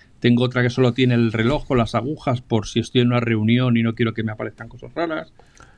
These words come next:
y, y así. Entonces tengo distintas esferas para distintos...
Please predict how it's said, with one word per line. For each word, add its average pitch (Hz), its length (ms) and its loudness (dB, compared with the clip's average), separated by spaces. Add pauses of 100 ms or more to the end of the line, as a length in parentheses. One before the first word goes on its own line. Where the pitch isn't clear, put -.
(100)
y, 117 580 0 (100)
y 113 140 -2
así. 101 240 -6
Entonces 139 260 -2
tengo 165 400 -2 (280)
distintas 160 720 0
esferas 156 500 -2 (460)
para 113 240 2
distintos... 110 1300 -4